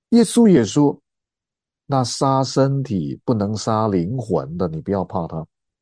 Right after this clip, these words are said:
灵魂是患难所触及不到的，身体虽然受到了损害，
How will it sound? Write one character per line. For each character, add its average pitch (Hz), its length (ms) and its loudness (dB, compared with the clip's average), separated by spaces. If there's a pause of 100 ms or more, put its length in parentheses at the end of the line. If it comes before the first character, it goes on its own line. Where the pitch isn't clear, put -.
(400)
灵 170 260 0
魂 151 260 0
是 160 140 -2
患 151 260 -2
难 139 220 -2
所 80 240 -6
触 - 240 -6
及 92 160 -6
不 92 100 -6
到 120 280 -4
的， - 40 -20 (640)
身 208 480 4
体 113 240 4
虽 151 260 2
然 127 280 4
受 139 320 4
到 127 180 4
了 110 140 4
损 90 280 -2
害， 104 320 -2